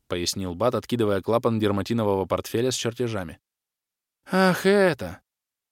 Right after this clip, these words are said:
несколько разочарованно протянул Астров. "Да, припоминаю. Подобные машины тоже разрабатывались.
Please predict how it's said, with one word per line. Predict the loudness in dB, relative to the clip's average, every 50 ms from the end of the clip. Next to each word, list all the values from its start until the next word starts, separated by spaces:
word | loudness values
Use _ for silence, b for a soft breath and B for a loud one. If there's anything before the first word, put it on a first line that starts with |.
| _ _ _ _ _ _ _ _ -4
несколько | -4 -4 -2 -4 -6 -8 -6 -4 -4
разочарованно | -4 -4 -4 -6 -6 -4 -4 -2 -2 -2 -2 -4 -4 -4
протянул | -4 -4 -4 -2 -4 -4 -4 -6 -6 -8 _
Астров. | -8 -8 -8 -8 -8 -10 -14 -16 -20 _ _ _ _ _ _ _ _ _ _ _ _
"Да, | -10 -4 0 2 4 6 4 4 2
припоминаю. | 2 -2 -2 0 0 0 2 0 0 0 -2 -2 -2 -4 -6 -8 -12 -18 _ _ _ _ _
Подобные | 2 2 4 6 4 4 4 2 2 2
машины | 2 2 2 2 2 2 2 2 2
тоже | 2 2 2 2 0 -2
разрабатывались. | -2 -2 -2 -2 0 0 0 0 -2 -4 -4 -4 -4 -4 -4 -4